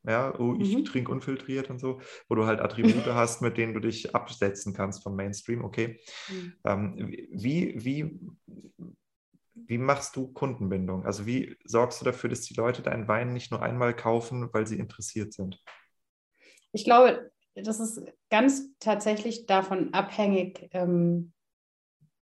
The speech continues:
Speaker 2: wie der Wein ist und ob der so funktioniert, wie ich mir das ausgedacht habe beim Kunden.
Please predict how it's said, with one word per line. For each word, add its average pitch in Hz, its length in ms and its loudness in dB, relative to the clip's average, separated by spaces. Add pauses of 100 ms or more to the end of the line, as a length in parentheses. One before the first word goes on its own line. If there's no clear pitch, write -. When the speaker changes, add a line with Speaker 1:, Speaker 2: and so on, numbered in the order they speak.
(220)
Speaker 2:
wie 185 300 -2
der 170 160 8
Wein 156 320 6
ist - 320 -6 (240)
und 180 160 -2
ob 170 200 -6
der 160 360 6 (480)
so 190 240 4
funktioniert, 185 840 6
wie 170 120 2
ich 175 140 0
mir 170 100 6
das 165 140 0
ausgedacht 151 580 -4
habe 143 220 -6
beim 156 180 2
Kunden. 151 540 -4